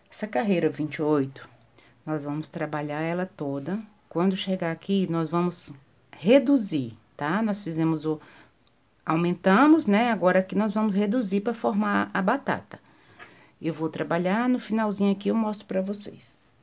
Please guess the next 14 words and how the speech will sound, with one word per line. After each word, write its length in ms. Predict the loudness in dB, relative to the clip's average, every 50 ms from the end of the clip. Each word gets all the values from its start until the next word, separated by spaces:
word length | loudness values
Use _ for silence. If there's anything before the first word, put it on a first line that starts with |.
| _ _ _ _ _ _ _ _ _ _ _ _ _ _ _ _ _ _ _ _ _ _ _ _ _ _ _ _ _ _ _ _ _ _ _ _ _ _ _ _ _ _ _ _ _ _ _ _ _ _ _ _ _ _ _ _ _ _ _
Olha, 240 | -8 -8 -8 -8 -8 -8
pra 120 | -6 -6
aqui 160 | -4 -2 -2
na 100 | 0 2
redução 580 | 2 2 2 0 -4 -8 -6 -2 0 0 2 2
é 120 | 2 2
assim. 340 | 2 0 -2 -6 -10 -12 -12 -14 -20 _ _ _ _ _ _ _ _ _ _ _ _ _ _ _ _ _ -20 _ _ _ _ _ _ _
Vamos 280 | -8 -6 -4 -4 -2 0
res-, 280 | 0 0 0 -2 -6 -10 -8
reduzir 720 | -6 -6 -4 -2 0 0 0 0 -2 -2 -2 -2 -2 -4 -6 -12
dois 400 | -4 -2 0 0 2 0 -2 -2
pontos 460 | -6 -6 -4 -2 -2 -2 -4 -6 -10 -8
seguidos. 720 | -4 -2 -2 -2 0 -2 -4 -4 -8 -14 -20 -20 -20 -20 _ _ -10
Então, 560 | -10 -6 -2 0 2 2 4 2 2 0 -2